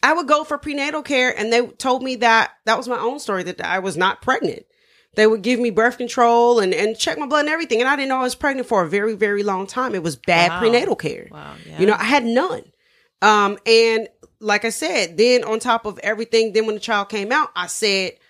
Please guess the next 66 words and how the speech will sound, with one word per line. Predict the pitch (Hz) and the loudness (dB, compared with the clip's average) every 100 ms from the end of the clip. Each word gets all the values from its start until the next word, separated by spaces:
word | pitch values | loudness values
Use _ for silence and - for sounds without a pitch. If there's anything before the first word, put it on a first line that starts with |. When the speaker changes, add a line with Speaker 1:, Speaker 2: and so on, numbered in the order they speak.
| _ - | _ -2
Speaker 1:
"I | 226 | 0
have | 226 220 | 2 0
a | 220 | -2
child, | 220 - | -6 -4
I | 208 | -2
need | 208 208 | -2 -2
help." | 214 240 226 - | -2 0 0 -6
And | 175 | -10
they're | 180 185 | -8 -6
like, | 190 - - | -6 -8 -2
"Ah, | 554 539 269 | 2 4 4
you | 254 226 | 2 0
a | 185 165 | -2 -2
baby | 185 190 190 | -2 -2 -2
mama, | 185 185 185 180 | -2 0 -2 -6
you | 180 | -10
black, | 156 156 175 180 175 _ | -14 -2 2 2 0 _
you | 180 196 | -18 -16
whoop | 151 185 185 | -12 -10 -8
your | |
child." | 175 180 170 175 170 180 | -6 0 4 4 2 -2
You | |
know, | 208 202 | -4 0
you | 220 | 2
know | |
what | 220 | 2
I | 247 | 2
mean? | 240 - - - | 0 -10 -20 -18
So | - - | -6 0
I | 285 | 2
wasn't | 285 302 | 0 -2
able | 294 269 | -4 -4
to | |
get | 247 262 | -6 -4
help | 240 262 254 | 0 0 0
even | 254 254 240 | -2 0 2
when | 226 | 0
I | 208 | 0
needed | 226 269 226 | -2 -2 -4
it | 196 | -2
or | |
whatever. | 208 233 196 | 0 -2 -2
So | 208 | -6
all | - 220 208 | -2 -2 -2
of | |
that | 196 143 | -4 -4
set | - 214 - | -2 -2 -2
me | 175 | -6
back. | 147 185 120 - | 0 0 0 -4
And | 156 | 0
that's | 185 - | 0 2
what | 208 170 | 0 -2
we're | 160 | -2
dealing | 180 175 | -2 0
with, | 165 - | -2 -4
with | 147 | -6
families | 180 165 156 147 | -4 -2 -4 -6
of, | - | -4
of | 175 - | -4 0
color. | 220 190 - - | 0 0 -2 -8
Even | 208 226 196 | -2 0 2
Speaker 2:
Mm-hmm. | |
Speaker 1:
now, | 190 202 180 | 2 2 0
Speaker 2:
So | 180 | -2
Speaker 1:
if | 190 | -4
Speaker 2:
true. | 151 | -6